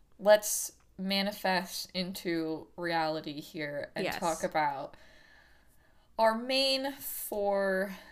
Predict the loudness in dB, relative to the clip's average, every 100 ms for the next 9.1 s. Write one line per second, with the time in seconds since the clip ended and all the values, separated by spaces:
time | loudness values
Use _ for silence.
0 | -20 -16 -6 -4 -2 2 2 4 2 -2
1 | -2 0 0 -2 -6 -6 -6 -2 -2 -4
2 | -10 -10 -14 -16 -20 _ _ -20 -20 -20
3 | _ -20 -2 2 2 2 -2 -4 -6 -12
4 | -10 -12 -14 _ _ -2 -2 0 -2 -4
5 | -6 -2 -2 -2 -6 -20 -20 0 2 4
6 | 0 0 2 6 8 6 2 -6 -16 -20
7 | -20 -20 -20 -20 -20 -20 -20 -14 -8 -6
8 | -4 -4 -4 -8 -8 -12 -8 -8 -10 -14